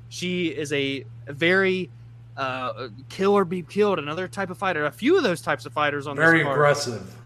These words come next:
Speaker 1: Very aggressive, very fast-paced. She's only, like, I think twenty, she's twenty-something. W-, uh, Gomez Juarez is, uh, thirty-seven, so a big age difference here.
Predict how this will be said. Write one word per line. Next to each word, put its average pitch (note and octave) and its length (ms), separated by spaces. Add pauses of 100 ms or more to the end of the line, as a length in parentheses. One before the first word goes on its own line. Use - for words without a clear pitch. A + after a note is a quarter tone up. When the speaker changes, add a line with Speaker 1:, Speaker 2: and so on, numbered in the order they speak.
Speaker 1:
Very G3 360
aggressive, D#3+ 420
very E3 160
fast-paced. E3+ 480
She's D#3 160
only, F3+ 320
like, C#3+ 300
I C#3+ 80
think - 280
twenty, F3 960
she's - 220
twenty-something. G3 720 (440)
W-, D3+ 160
uh, E3 120
Gomez F3 720 (100)
Juarez D#3+ 540
is, C#3+ 380
uh, C3 320 (100)
thirty-seven, E3 920
so C#3+ 180
a C#3 60
big F3 440
age E3 220
difference D#3+ 340
here. D#3+ 300